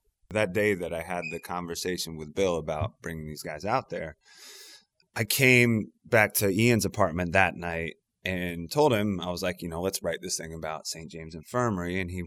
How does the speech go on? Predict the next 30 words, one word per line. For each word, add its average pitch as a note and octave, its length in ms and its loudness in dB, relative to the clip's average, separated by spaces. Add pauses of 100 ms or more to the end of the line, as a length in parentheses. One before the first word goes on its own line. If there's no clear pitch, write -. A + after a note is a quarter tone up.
(140)
<laughs> - 140 -16
went E2 140 -10
on E2+ 120 -8
Wikipedia G2 640 -2
and, G2 100 -4
like, E2+ 220 -6
pulled F#2 220 -2
up, F#2 180 0
like, E2+ 200 -4 (100)
"Oh, E3+ 140 4
it's F#2 140 -2
based F#2+ 260 -2
on F#2 100 -6
this F2+ 140 -6
song F2 180 -6
called E2 160 -10
The E2 80 -10
Unfortunate E2 520 -10
Rake. G2+ 260 -4 (100)
We F2+ 80 -16
should - 140 -10
call E2 180 -10
the D#2+ 60 -12
show E2 200 -10
The D#2 100 -10
Unfortunates." - 680 -8
Like, - 140 -20
"Yeah, A2 180 -2 (100)
okay, G2 280 -8
sure, B2+ 340 -4